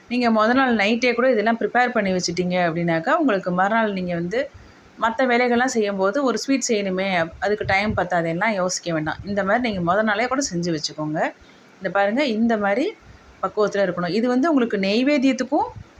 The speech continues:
நல்லா இருக்குங்க. நீங்க ஏதாவது சுவாமி இதுக்கு வந்து நெய்வேத்தியம் பொருள் வீட்ல செய்யணும் அப்படின்னா கூட நீங்க இதை செஞ்சிடலாம்.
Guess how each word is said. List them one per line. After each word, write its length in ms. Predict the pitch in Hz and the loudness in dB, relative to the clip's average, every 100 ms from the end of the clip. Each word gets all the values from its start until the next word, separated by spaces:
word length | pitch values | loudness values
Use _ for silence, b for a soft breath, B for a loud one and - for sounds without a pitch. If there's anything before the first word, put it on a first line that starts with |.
| - | -8
நல்லா 320 | 185 208 233 | -2 0 0
இருக்குங்க. 380 | 202 185 180 247 | 0 -2 0 0
நீங்க 200 | 294 208 | 0 0
ஏதாவது 600 | 180 196 240 233 196 180 | 0 0 2 0 0 -2
சுவாமி 380 | - 208 214 233 | 0 2 4 2
இதுக்கு 300 | 202 202 196 | 0 -2 -4
வந்து 180 | 220 196 | -4 -2
நெய்வேத்தியம் 420 | 214 220 208 196 | 0 0 0 0
பொருள் 180 | 185 180 | 0 0
வீட்ல 300 | 208 214 214 | -2 -2 -2
செய்யணும் 320 | 185 185 196 | 0 0 0
அப்படின்னா 300 | 180 175 175 | 0 0 -2
கூட 240 | 170 208 294 | 0 2 2
நீங்க 180 | 233 180 | 2 0
இதை 280 | 170 175 | -2 -2
செஞ்சிடலாம். 380 | 180 190 180 160 | -2 -2 0 -2